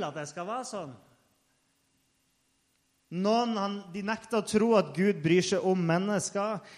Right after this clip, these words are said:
er bare et støv i universet. Hvordan kan Gud bry seg om meg? Og ofte så setter vi vår egen moral over Gud, og enten forkaster Bibelens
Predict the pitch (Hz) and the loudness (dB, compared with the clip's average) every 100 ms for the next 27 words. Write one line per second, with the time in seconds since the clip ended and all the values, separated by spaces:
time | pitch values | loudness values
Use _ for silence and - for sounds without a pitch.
0 | - - 156 165 175 156 143 139 143 135 | -20 -8 0 2 4 4 2 2 2 2
1 | - - - - 175 185 180 147 135 135 | -2 -6 -6 -2 0 2 2 0 -4 -4
2 | 131 135 175 - 147 127 151 131 131 135 | -6 -8 -10 -10 -12 -12 -14 -16 -14 -12
3 | 131 135 151 139 131 135 131 139 127 127 | -12 -12 -12 -10 -8 -8 -8 -8 -6 -6
4 | 147 190 135 - _ _ _ _ _ _ | -8 -8 -10 -12 _ _ _ _ _ _
5 | _ _ - _ _ _ _ _ _ _ | _ _ -20 _ _ _ _ _ _ _
6 | _ _ _ _ - - _ _ _ - | _ _ _ _ -20 -20 _ _ _ 4
7 | 190 208 226 208 185 202 220 214 185 180 | 6 6 2 -4 -4 -4 -4 -4 -4 -4
8 | 170 180 185 202 185 165 147 151 202 214 | -4 -4 -4 -4 -4 -2 0 2 0 -2
9 | 180 143 _ - _ - 180 220 170 156 | -6 -14 _ -20 _ 2 6 6 4 0
10 | 135 175 220 170 165 190 220 196 165 143 | -2 -4 -4 -2 -2 -4 -8 -8 -8 -6
11 | 180 196 - 180 156 175 170 147 | -6 -6 -4 -6 -2 0 -2 -6